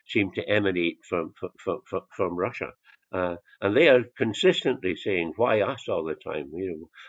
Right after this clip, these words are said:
why don't you go and investigate America? What's wrong with Britain?" And it's Britain, and cycling in particular,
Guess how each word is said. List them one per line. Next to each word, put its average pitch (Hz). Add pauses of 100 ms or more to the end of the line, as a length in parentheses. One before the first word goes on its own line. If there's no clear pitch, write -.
(100)
why 113
don't 110
you 98
go 95
and 92
investigate 92
America? 90
What's 104
wrong 101
with 85
Britain?" 110
And 98
it's 98
Britain, 110 (320)
and 98
cycling 98
in 87
particular, 85